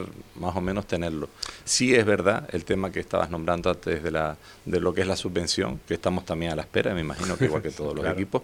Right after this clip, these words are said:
Speaker 2: claro.
Speaker 1: Pero bueno, en principio nosotros la verdad que no es un gran presupuesto comparado, por ejemplo, a un fútbol o otro tipo de deporte,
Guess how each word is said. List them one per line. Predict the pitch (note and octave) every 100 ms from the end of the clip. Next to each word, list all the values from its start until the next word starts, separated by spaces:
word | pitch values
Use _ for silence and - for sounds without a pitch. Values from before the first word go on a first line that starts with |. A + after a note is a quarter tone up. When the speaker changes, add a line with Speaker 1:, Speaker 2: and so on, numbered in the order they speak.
| -
Speaker 2:
claro. | F#2 F2 - - -
Speaker 1:
Pero | G#2+ G#2 G#2 G2+ G2 G2
bueno, | F#2+ A#2+ D3
en | G2+
principio | F2 E2 F#2 F#2 G#2 G#2 G#2 G#2 F2+
nosotros | F2 F#2+ F#2 G#2 A2+ G#2
la | A#2
verdad | G2+ G#2 A2
que | - A2+ G#2+ G#2+
no | G#2 G#2+ G#2+ A#2
es | G#2
un | A2+
gran | G2 G#2+ G2+
presupuesto | F#2+ F#2+ E2+ G#2+ G2+
comparado, | F2 E2 E2+ E2
por | D#2 D#2
ejemplo, | E2 E2
a | D2+
un |
fútbol | - F#2 G#2+ F#2+ D#2+
o | D#2 - - - -
otro | F2 F2 E2+
tipo | F2+ F2+
de | F2
deporte, | E2+ G#2 - -